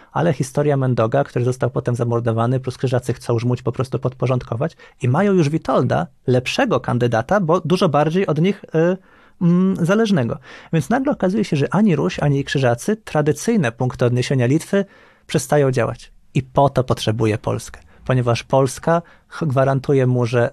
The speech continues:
tożsamość litewska, Litwini nie rozmyją się w, e, Morzu Prawosławnym, nie roz-, nie, nie ulegną rusyfikacji, a jednocześnie Polska nie chce od niego tej Żmudzi, którą chce, e, zakon. Więc wbrew pozorom Jagiełło, mimo że jest potężnym władcą, jest trochę na musiku.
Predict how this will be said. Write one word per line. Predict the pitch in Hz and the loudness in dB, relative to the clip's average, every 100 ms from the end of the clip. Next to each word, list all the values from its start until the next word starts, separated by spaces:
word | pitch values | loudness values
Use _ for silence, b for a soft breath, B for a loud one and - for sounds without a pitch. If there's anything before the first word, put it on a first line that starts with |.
| - | -4
tożsamość | 123 - - 127 117 - | -6 -2 0 0 -2 -4
litewska, | 120 123 - - 185 196 - | -2 -2 -2 -4 -2 -2 -2
Litwini | 131 - 151 127 | -6 -2 0 2
nie | 131 | 2
rozmyją | 147 135 143 147 120 113 | 2 2 2 2 2 0
się | - 143 131 - | -2 -2 -2 -2
w, | 117 123 120 120 - | -2 0 2 0 0
e, | 123 | 0
Morzu | 120 117 117 | 2 0 -2
Prawosławnym, | 117 117 113 117 113 156 180 | -2 -2 -2 -2 0 0 0
nie | 135 | 0
roz-, | 135 127 | 0 -2
nie, | 131 139 | -2 -2
nie | 139 139 | 0 2
ulegną | 135 160 147 120 117 | 4 4 2 0 0
rusyfikacji, | 131 131 123 - 120 - 185 233 B B B B | -2 -2 -4 -2 -2 -2 -4 -4 B B B B
a | - 143 | 0 2
jednocześnie | 131 131 127 156 - 123 | 2 0 0 0 0 -2
Polska | 123 123 - | -2 -2 -2
nie | 117 120 | 0 0
chce | - 127 | -2 -2
od | 117 | 0
niego | 113 113 | 0 -2
tej | 107 120 | 0 2
Żmudzi, | 120 113 110 123 b b b | 2 2 0 -2 b b b
którą | - - 117 | -10 -4 -2
chce, | 104 - 113 120 - 147 139 | -2 -4 -2 -2 -4 -6 -2
e, | 131 | 0
zakon. | 113 110 123 123 | 0 -2 -4 -2
Więc | 127 127 B B | -2 -4 B B
wbrew | 135 190 233 | -2 -2 -2
pozorom | 156 277 320 254 | -2 0 0 0
Jagiełło, | 160 139 175 254 | 0 -2 0 0
mimo | 151 139 | 0 0
że | 131 | 0
jest | 120 - | -2 -2
potężnym | - 175 143 123 | -2 0 0 0
władcą, | 127 170 - 339 | -2 -4 -2 0
jest | 185 185 | 0 -2
trochę | - 170 175 175 | -4 -2 0 2
na | 156 | 2
musiku. | 143 - 117 156 | 0 -2 0 -2